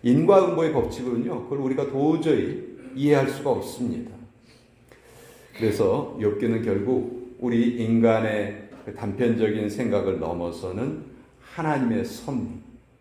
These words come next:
아, 하나님의 섭리가 있구나 하는 것을 우리로 하여금 깨닫게 하고, 또 그 내가 원하든 원하지 않든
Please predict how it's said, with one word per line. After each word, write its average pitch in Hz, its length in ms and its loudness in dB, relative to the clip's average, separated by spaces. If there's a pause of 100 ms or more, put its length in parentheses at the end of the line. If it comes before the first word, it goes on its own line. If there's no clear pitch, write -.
(300)
아, 80 80 -12
하나님의 131 580 -4
섭리가 104 800 -6 (340)
있구나 78 680 -12
하는 117 200 -4
것을 - 540 -4 (300)
우리로 107 320 0
하여금 92 600 -6
깨닫게 113 480 -4
하고, 78 840 -6 (240)
또 - 420 -2 (120)
그 - 480 0 (680)
내가 123 280 6
원하든 127 680 4
원하지 98 400 -2
않든 85 520 -10